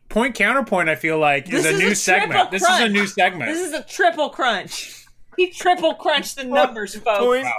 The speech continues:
Speaker 3: counterpoint.
Speaker 1: Point counterpoint. Uh, yeah, I mean, I see you. I see where you're coming from.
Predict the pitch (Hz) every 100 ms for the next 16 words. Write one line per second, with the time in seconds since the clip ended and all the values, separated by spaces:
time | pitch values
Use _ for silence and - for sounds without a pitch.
0 | - 277 240 262 277 277 302 247 240 240
1 | 269 - 285 - - - - - 494 571
2 | - 466 - 719 762 - - - - _
3 | 453 - 160 - 202 233 - 180 190 175
4 | 147 131 107 - _ - - - - -
5 | - _ _ 151 151 147 143 135 131 -
6 | _ _ 156 147 202 135 - _ 151 165
7 | 165 160 156 147 147 151 180 185 - 165
8 | 156 165 175 202 247 - 139 - 165 165
9 | 175 175 185 185 165 160 180 - 190 202
10 | 220 285